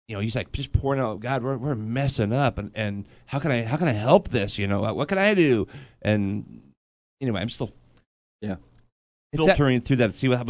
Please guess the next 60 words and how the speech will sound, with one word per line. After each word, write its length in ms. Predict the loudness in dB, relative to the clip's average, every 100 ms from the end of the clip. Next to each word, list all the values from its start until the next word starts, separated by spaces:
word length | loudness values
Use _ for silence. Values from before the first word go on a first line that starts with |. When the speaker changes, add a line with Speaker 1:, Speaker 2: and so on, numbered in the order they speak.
| 2
Speaker 1:
how 120 | 4
that 140 | 4
looks 140 | 2 0
like 160 | 0
in 80 | -2
a 80 | -4
Speaker 3:
So 100 | -10 -20
it's 120 | 0
a 140 | 2 4
Speaker 1:
three-week 240 | 2 0
Speaker 3:
super 140 | 0 2
Speaker 1:
series. 200 | 2 0
<laughs> 140 | 0
Speaker 3:
interesting 280 | 0 0 0
question, 600 | 0 0 0 -2 -2 -2 -8 -8
um, 400 | 0 2 2 0 -6 -18 -4
like 240 | -2 -2
what, 140 | -4 -4
what 180 | -2 -2
Philip 320 | 0 0 0
asks 340 | -2 -4 -8
is 140 | -8 -6
like, 240 | -8 -10 -10
is 160 | -6 -4
like, 180 | -4 -2
"What, 220 | -2 -2 -8 -18 _ -2
what 100 | 0
do 60 |
you 100 | 2
want 220 | 0 -2 -4
to 80 | -4
do?" 400 | -2 -2 -6 -14 -20 _ 2
Right? 220 | 2 4
And 160 | 2 2
like, 260 | 0 -2 -6 -14 -18 -4
uh, 300 | 0 0 -2 -8 -20 _ _ _ _ _ _ _
I, 100 | -2
m-, 180 | 0 -2 4
my 120 | 6
brain 300 | 8 8 6
just 160 | 0 -2
does 140 | -2
not 200 | 0 -2
promise 440 | -2 0 0 -4 -4
it, 80 | 2
right? 240 | 2 4
But 120 | 2
like, 200 | 2 0
as 240 | 2 2 0
you, 180 | -4 0
uh, 100 | -2 -2 -8
promise 320 | -6 -6 -8
it, 100 | -4
does, 160 | -2 0
it 140 | 4
doesn't 220 | 4 2
provide 360 | 0 2 4 4
me 120 | 4
that 180 | 4 4
an-, 180 | 4